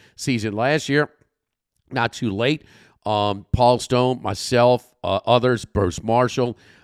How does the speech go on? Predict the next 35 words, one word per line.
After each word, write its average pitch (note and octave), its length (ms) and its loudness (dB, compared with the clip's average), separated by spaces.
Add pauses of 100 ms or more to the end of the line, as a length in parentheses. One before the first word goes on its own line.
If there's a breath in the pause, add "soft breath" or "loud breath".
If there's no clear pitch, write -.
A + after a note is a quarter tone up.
uh, G2 320 -4
we've A2+ 180 -10
kinda B2+ 280 -2
done A#2+ 280 2
a G2 80 0
lot A#2 460 4
of A#2 180 0
the A2+ 300 2 (320)
legwork B2+ 800 2 (300 soft breath)
and G#2+ 120 -8
kinda A#2+ 180 0
condensed A2+ 680 -2
our B2+ 100 2
information, A#2+ 600 -4
the A#2+ 60 -4
most G#2 280 -6
pertinent B2 380 -2
information A#2 520 -4
in F2+ 120 -4
our F2 60 -4
college F#2+ 380 -2
football G2 460 0 (320 soft breath)
conference B2 440 -4
previews C3 720 -2 (280 soft breath)
and F2+ 280 -6
some F2 220 -8
win G#2+ 240 -2
totals A2+ 560 0
and, E2 240 -4
and E2+ 220 -6
other G2+ 200 0
things G2+ 280 -8
to G#2+ 80 -6
look F#2+ 240 -4
at. A2 240 -2